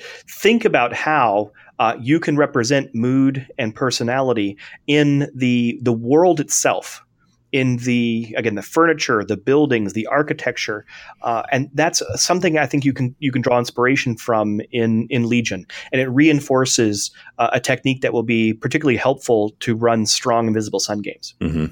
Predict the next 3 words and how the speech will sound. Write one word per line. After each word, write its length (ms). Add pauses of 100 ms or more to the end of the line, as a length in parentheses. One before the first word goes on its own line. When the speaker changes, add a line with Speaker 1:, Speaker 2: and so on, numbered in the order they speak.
(1900)
Speaker 1:
The 120
second 600
is 640